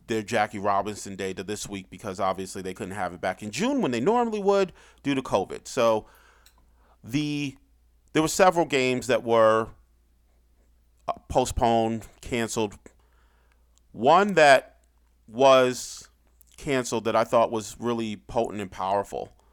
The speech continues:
The New York Mets played the Florida Marlins, or they were scheduled to play the Florida Marlins. Both teams took the field. They went through their warm-ups. They did everything that you would expect to happen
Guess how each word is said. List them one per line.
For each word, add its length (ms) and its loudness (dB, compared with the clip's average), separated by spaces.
The 120 -2
New 100 0
York 220 2
Mets 600 -2
played 480 -2
the 180 -4
Florida 440 2
Marlins, 460 -2
or 60 -8
they 100 -4
were 80 -8
scheduled 380 -2
to 60 -8
play 160 -6
the 80 -8
Florida 380 -2
Marlins. 560 -8
Both 260 6
teams 320 -2
took 260 -4
the 100 -6
field. 420 -6
They 160 0
went 260 0
through 140 -4
their 140 0
warm-ups. 640 -4
They 120 0
did 140 4
everything 360 4
that 140 -8
you 80 -6
would 80 -8
expect 380 -4
to 120 -6
happen 520 0